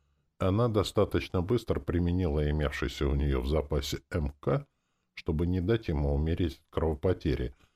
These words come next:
Все-таки ранен он был достаточно сильно.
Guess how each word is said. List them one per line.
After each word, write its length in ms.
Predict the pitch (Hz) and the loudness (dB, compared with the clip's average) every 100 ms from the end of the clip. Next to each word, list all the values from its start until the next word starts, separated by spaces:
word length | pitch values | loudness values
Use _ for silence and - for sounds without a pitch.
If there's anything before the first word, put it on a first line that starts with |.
| _ _ _ | _ _ _
Все-таки 460 | - 78 80 76 | -2 0 0 0
ранен 400 | 92 101 95 76 | 4 4 4 2
он 140 | 67 65 | 2 0
был 140 | 71 | 0
достаточно 720 | 65 76 - 85 - - 92 | 0 -2 -2 -2 -4 -4 -4
сильно. 480 | 90 - 62 57 - | -4 -2 -2 -2 -8